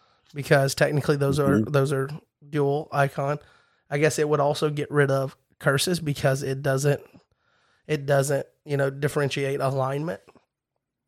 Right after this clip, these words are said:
Speaker 2: Yeah.
Speaker 1: And the cool
Speaker 2: Sykar.
Speaker 1: Yep.
Speaker 2: There goes Samaritan's Water Jar for those gold
Speaker 1: You can,
Speaker 2: brigades.
Speaker 1: the fact that it not just discards all, but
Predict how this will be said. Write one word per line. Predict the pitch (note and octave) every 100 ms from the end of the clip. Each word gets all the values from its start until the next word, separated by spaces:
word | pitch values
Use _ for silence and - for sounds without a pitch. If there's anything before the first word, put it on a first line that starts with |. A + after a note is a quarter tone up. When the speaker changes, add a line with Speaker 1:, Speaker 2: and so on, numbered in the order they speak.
| _
Speaker 2:
Yeah. | G2 G2 G2+
Speaker 1:
And | D3+ C#3 B2+ - _ _ -
the | D#3
cool | - - A#3+
Speaker 2:
Sykar. | A2+ A2+ A2+ B2 C#3 - _ _ _ C#3
Speaker 1:
Yep. | C#3 D3+ -
Speaker 2:
There | G#2 G2
goes | G#2 F#2 -
Samaritan's | G#2+ G#2+ G#2 F#2+ E2+
Water | G2+ G2+
Jar | F2 F2+ F#2+ G#2+ -
for | G2+
those | F2+ D#2+
gold | - G2 F#2 F2+ _ _ _ _
Speaker 1:
You | D#3 D3+ F3+
can, | F#3 E3
Speaker 2:
brigades. | D#3+ F#2 - - _ _ _ _
Speaker 1:
the | C#3 D3+
fact | - F3 F3+ F#3
that | D3+
it | D3 D#3 D3+
not | D3 C#3+
just | D3 C#3 -
discards | D3+ - D#3 D#3 D#3 - _ C3+
all, | B2+ C#3 E3 F#3+ G#3+ - _ _ _ _ _ _ _ _ _ _ _ _ _ C3
but | D3+ C#3 C3+ -